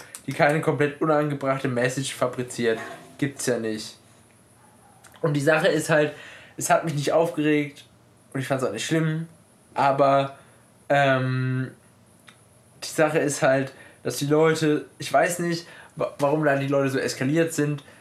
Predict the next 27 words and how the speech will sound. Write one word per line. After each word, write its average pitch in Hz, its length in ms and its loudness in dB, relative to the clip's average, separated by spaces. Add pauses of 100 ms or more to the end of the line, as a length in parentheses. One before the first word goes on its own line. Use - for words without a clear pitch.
(120)
sollen 147 280 2
sie 135 60 -2
machen, 147 400 0
wie 131 40 -4
sie 127 160 -4
wollen, 139 480 2
aber 135 360 2
wenn 135 100 -2
da 131 60 0
jemand 127 340 -2
wirklich 156 300 -2
sich - 180 -8
getriggert 160 440 0
fühlt, 139 320 -4
kann 123 160 -6
ja 117 120 -6
sein. 131 400 0 (400)
Und 135 80 -4
da 127 80 4
waren 123 140 4
die 123 100 4
Antworten 127 480 -2
wirklich - 180 -6
schon 117 140 -4
ein 113 60 -8
bisschen 110 260 -8
pissig. 110 540 -6